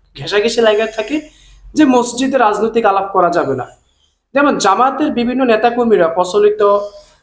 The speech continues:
আহ, রু-, রুটিনের ভিত্তিতে তারা কিন্তু কোরআনের তালিম দেয়। তো সেখানে নামাজ শেষে আপনারা দেখবেন যারা মসজিদে নিয়মিত যান,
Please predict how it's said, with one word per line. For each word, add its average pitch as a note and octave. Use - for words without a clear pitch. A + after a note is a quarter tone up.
আহ, C3+
রু-, F#3
রুটিনের A#3
ভিত্তিতে A3
তারা G3
কিন্তু G#3
কোরআনের F#3+
তালিম E3
দেয়। A2+
তো A#3
সেখানে B3
নামাজ G#3+
শেষে A#3+
আপনারা -
দেখবেন F3+
যারা E3+
মসজিদে F3
নিয়মিত F3+
যান, C3